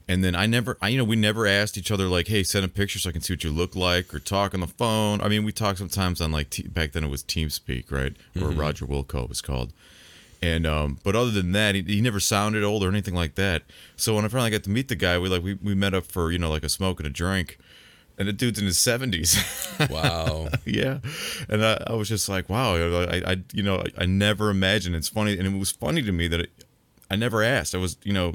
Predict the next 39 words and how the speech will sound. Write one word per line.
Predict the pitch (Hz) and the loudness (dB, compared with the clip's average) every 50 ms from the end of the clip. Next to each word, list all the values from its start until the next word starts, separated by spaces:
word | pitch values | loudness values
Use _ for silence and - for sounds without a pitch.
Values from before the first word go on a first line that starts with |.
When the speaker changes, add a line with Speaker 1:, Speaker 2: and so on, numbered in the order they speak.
| - 80 | -4 -2
Speaker 1:
like, | 80 87 80 76 | -2 -2 -2 -2
deep | - 139 147 131 | -4 -4 -4 -2
down, | - 110 117 156 | -2 -2 0 0
I | 123 95 | -2 -2
think | 95 87 85 | -2 -4 -4
I | |
was | 78 78 - | -6 -6 -8
curious, | - - - 82 90 107 131 131 | -6 -4 -2 0 0 0 -2 -4
but | - - 67 | -6 -4 -4
I | 71 | -2
never | 78 80 76 71 78 76 | 0 0 0 0 0 0
actually, | 76 73 69 - - 73 69 67 | 0 0 -2 -4 -4 -4 -2 -2
like, | 65 64 65 65 - - _ | -2 -2 -4 -6 -8 -10 _
came | - 80 76 69 76 | -6 -4 -2 -2 0
out. | 80 78 69 - - - - - - - - - - - | 0 -2 -2 -4 -8 -14 -20 -20 -20 -18 -18 -18 -6 -4
But | - 95 | 0 0
ever | 101 110 107 110 | 0 0 0 -2
since | 101 - - 104 107 110 - - | -2 0 0 0 0 0 0 0
then, | 131 131 131 131 135 131 - - - - - | 0 0 0 0 -2 -4 -8 -14 -18 -6 0
now | 87 98 107 110 104 | 2 2 2 2 2
I'm | 98 90 87 | 0 0 -2
curious | - - 110 113 95 82 69 64 - - | -4 -2 0 0 2 0 0 -2 -4 -4
about | 80 73 76 71 - | -2 -2 -2 -2 -2
people | 87 85 - 85 80 | -4 -4 -2 -2 -2
I | 78 | 0
meet | 76 78 78 73 | 0 0 0 0
online. | 73 73 73 73 76 76 73 71 | 0 -2 -2 -2 -2 -2 0 -2
Like, | 69 71 69 - | -2 -2 -2 -2
I, | 76 | -2
you | 73 85 | 0 0
know, | 82 78 78 76 71 | 0 0 0 -2 -2
I've | - 80 80 - | -2 -4 -2 0
gotta | 90 82 80 78 | 0 -2 0 -2
know, | 80 82 80 78 | -2 -2 0 0
like, | 78 76 69 | 0 -2 -2
more | 76 76 76 73 | -2 -2 -2 -4
details | 67 65 78 78 - - 78 67 58 62 | -4 -4 -4 -4 -4 -4 -4 -4 -4 -6
about | 65 60 62 67 65 65 - | -6 -6 -4 -4 -4 -4 -6
them. | - - - | -10 -10 -10